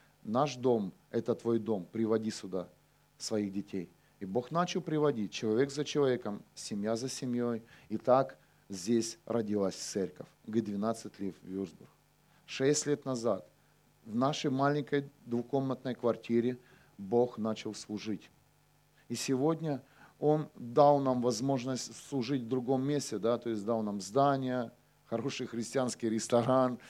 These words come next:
э, воскресн-, э, комнаты для воскресных школ,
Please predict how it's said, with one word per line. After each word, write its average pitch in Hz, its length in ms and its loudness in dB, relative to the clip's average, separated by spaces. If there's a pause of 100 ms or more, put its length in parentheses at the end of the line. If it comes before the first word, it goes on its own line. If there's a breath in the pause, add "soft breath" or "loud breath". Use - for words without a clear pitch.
(380 loud breath)
э, 110 500 2 (760)
воскресн-, 143 640 2 (280)
э, 127 280 4
комнаты 135 400 0
для 123 160 4
воскресных 131 640 2
школ, 127 480 0